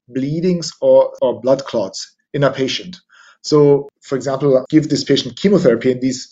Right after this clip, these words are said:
cells die, they release certain factors that can do either way or both things at the same time, causing bleeding or blood clots. So, and, and this was,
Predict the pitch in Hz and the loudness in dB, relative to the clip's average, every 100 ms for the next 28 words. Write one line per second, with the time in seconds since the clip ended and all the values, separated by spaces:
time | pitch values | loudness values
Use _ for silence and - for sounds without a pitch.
0 | - - 139 127 123 139 151 143 127 147 | -18 -2 2 2 2 0 2 2 0 0
1 | 135 131 127 139 165 - 151 143 117 139 | 0 0 -2 -2 -2 -4 -4 -4 -4 -2
2 | 147 147 123 127 123 - 131 127 123 _ | -2 -2 -2 2 0 0 -4 -4 -8 _
3 | - _ - 139 127 131 147 135 120 135 | -20 _ -4 0 0 2 4 6 6 6
4 | 120 113 131 143 143 123 123 104 - 113 | 6 4 2 0 -2 -4 -4 -6 -8 -10
5 | 110 123 123 117 135 _ _ - 131 127 | -6 -2 -2 -2 -8 _ _ 0 4 6
6 | 127 113 113 131 139 123 107 123 - - | 4 -4 -2 -2 0 -2 -2 0 -2 -4
7 | 113 85 - - _ _ _ - 147 139 | -10 -10 -12 -20 _ _ _ 0 6 6
8 | 135 143 127 135 160 160 139 135 | 4 0 -2 4 4 6 6 6